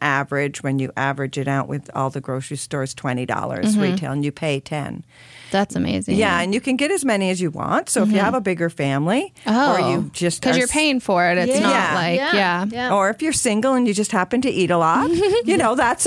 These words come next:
Speaker 1: okay.
Speaker 2: Yeah.
Speaker 1: We don't ask questions.
Speaker 2: Yeah.
Speaker 1: Um, and then the fruit bag always has bananas, um, oranges when they're good, pears, um,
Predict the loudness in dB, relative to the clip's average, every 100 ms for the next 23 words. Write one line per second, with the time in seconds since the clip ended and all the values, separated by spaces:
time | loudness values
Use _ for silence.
0 | 0 2 2 2 2 2 2 0 2 2
1 | 2 2 0 0 0 2 0 0 0 -2
2 | 0 2 2 2 2 2 2 2 2 2
3 | 0 0 0 -2 2 0 2 2 2 2
4 | 0 0 0 0 0 2 2 2 2 0
5 | -2 -6 -2 0 2 2 2 0 -2 -2
6 | 0 0 0 -2 -2 0 0 0 -4 -10
7 | -18 -2 -2 0 2 4 2 0 -2 -2
8 | 2 2 2 2 2 0 0 -4 -2 0
9 | 2 2 2 2 0 -2 -4